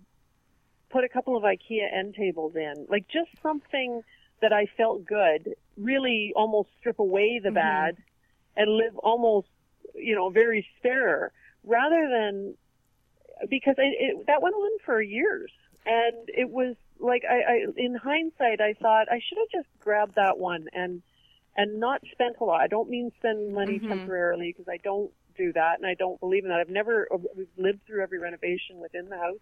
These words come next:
Speaker 1: 'cause I've never been able to think, "Oh, I could just go and live, you know,
Speaker 2: Mm-hmm.
Speaker 1: pay for rent somewhere." Like, I just, we've always done things within our means, but, um, I just let that go.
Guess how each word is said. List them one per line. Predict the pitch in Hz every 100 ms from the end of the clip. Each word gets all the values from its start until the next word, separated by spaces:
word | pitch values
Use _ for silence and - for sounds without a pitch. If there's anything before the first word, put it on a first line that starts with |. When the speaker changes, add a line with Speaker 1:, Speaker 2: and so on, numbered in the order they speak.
| _
Speaker 1:
'cause | 180
I've | 165 160 170
never | 170
been | 190 165
able | 170 165
to | 165
think, | - 165 170
"Oh, | 170 175 _
I | 175
could | 170 175 -
just | 175 _ _ _ _ _ _ -
go | 180
and | 170
live, | 165 165 - _
you | 220 190 190
know, | 170
Speaker 2:
Mm-hmm. | 165
Speaker 1:
pay | 190 185
for | - 175
rent | 175 196 -
somewhere." | 226 214 208 202 202
Like, | 202
I | 208
just, | 196 247 - - - _
we've | 247
always | 240 254 311 262
done | 214 247
things | 254 233 208
within | 202 202
our | 196
means, | 196 233 220 -
but, | 208 208 -
um, | 190 190 190 190 185 _ _ _ _ _ -
I | 220
just | 247 339 320
let | 269 254
that | 240 - -
go. | 214 214 220 214